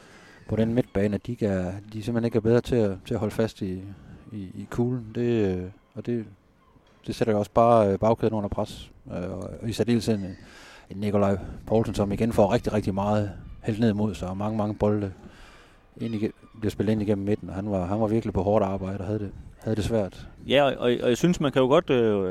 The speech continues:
Speaker 2: råbe af forsvaret, det, det kan jeg også se ude på sociale medier, at, at de får, får rigtig meget skæld ud, øh, sådan igen og igen i de her kampe, men, men jeg synes, det er svært, når man, når man får så meget, øh, i hovedet hele tiden.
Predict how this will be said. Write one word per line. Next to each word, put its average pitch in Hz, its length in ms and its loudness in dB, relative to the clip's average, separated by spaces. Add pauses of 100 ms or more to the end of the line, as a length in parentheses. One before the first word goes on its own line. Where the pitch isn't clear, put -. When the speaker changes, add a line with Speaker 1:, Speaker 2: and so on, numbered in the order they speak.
(240)
Speaker 2:
råbe 156 200 6
af 117 60 6
forsvaret, 117 500 6
det, 135 100 -4
det 143 80 -2
kan 143 60 -2
jeg 127 80 0
også 123 120 -6
se 143 140 0
ude 131 80 0
på 117 160 -4
sociale 123 340 -2
medier, 120 260 2
at, 95 160 -4
at - 120 -12
de 123 80 -6
får, 113 240 0
får - 160 -2
rigtig 123 200 0
meget 117 140 0
skæld 117 200 0
ud, 135 200 -2
øh, 67 320 -6 (320)
sådan 131 160 -2
igen 131 220 2
og 135 80 6
igen 120 180 4
i 135 40 4
de 127 300 0
her 123 60 6
kampe, 123 320 0
men, 107 220 0 (600)
men 117 160 -4
jeg 135 100 4
synes, 175 160 6
det 156 80 4
er 135 40 6
svært, 151 280 6
når 120 60 2
man, 110 140 4
når 107 200 0
man 110 140 0
får 135 200 4
så 147 140 2
meget, 131 380 6 (460)
øh, 101 400 2
i 107 80 0
hovedet 127 340 4
hele 139 160 0
tiden. 107 320 2